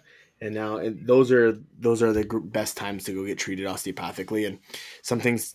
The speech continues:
sometimes in that situation, you'll have that acute flare up and you go get care and it'll calm down and you'll feel good. But, and the patients always think that they're done and it's time to leave the clinic.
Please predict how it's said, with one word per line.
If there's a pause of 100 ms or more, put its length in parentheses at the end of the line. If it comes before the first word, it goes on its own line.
sometimes
in
that
situation,
you'll
have
that
acute
flare
up
and
you
go
get
care
and
it'll
calm
down
and
you'll
feel
good. (580)
But,
and
the
patients
always
think
that
they're
done
and
it's
time
to
leave
the
clinic.